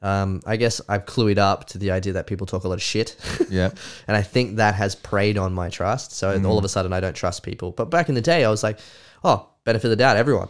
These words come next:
Speaker 1: right?
Speaker 2: Yeah, hundred percent,
Speaker 1: Give everyone
Speaker 2: yeah.
Speaker 1: trust
Speaker 2: I was
Speaker 1: and,
Speaker 2: like that
Speaker 1: and
Speaker 2: too.
Speaker 1: until they prove it wrong, right?" And as the older I'm getting, the more I'm realizing that the majority of the people <laughs> won't prove you wrong.
Speaker 2: Yeah.
Speaker 1: So it's like,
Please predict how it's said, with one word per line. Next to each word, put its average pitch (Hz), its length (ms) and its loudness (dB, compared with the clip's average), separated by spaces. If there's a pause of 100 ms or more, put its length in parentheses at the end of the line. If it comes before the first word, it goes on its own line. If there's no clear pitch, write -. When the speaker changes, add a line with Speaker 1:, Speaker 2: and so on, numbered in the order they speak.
Speaker 1:
right? 104 180 -2
Speaker 2:
Yeah, 92 160 4
hundred 95 180 2
percent, 104 100 -2
Speaker 1:
Give 107 100 4
everyone 127 340 4
Speaker 2:
yeah. 95 60 -6
Speaker 1:
trust - 360 -2
Speaker 2:
I - 20 -2
was 92 80 -2
Speaker 1:
and, 82 60 0
Speaker 2:
like 82 100 -4
that 107 60 0
Speaker 1:
and 95 120 -2
Speaker 2:
too. 87 180 -2
Speaker 1:
until 113 300 0
they 107 120 4
prove 104 300 -2
it 78 40 -6
wrong, 107 340 2
right?" 104 280 -4 (300)
And 98 100 -2
as 95 160 -4
the 101 120 -4
older 104 160 2
I'm 95 100 -2
getting, 92 220 -2
the 87 60 -4
more 90 200 -2
I'm 87 80 -4
realizing 90 460 -4
that 76 300 -8 (200)
the 98 60 -20
majority 98 360 0
of 90 60 -6
the - 20 -18
people 101 580 -6
<laughs> - 40 -10
won't 127 280 0
prove 139 280 -4
you 143 140 -2 (100)
wrong. - 240 -4 (380)
Speaker 2:
Yeah. 92 140 4
Speaker 1:
So 90 180 6
it's - 140 -2
like, 101 120 0